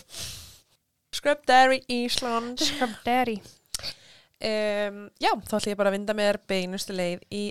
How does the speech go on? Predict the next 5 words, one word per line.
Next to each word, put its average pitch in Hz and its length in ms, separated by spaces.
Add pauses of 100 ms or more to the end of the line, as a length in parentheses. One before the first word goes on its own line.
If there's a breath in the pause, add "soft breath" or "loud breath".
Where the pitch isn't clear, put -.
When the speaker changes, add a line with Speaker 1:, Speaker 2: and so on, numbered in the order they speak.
(120)
Speaker 1:
málið. 294 1300
Speaker 2:
Einn, 240 200
tveir - 280
og 214 160
núna. 214 540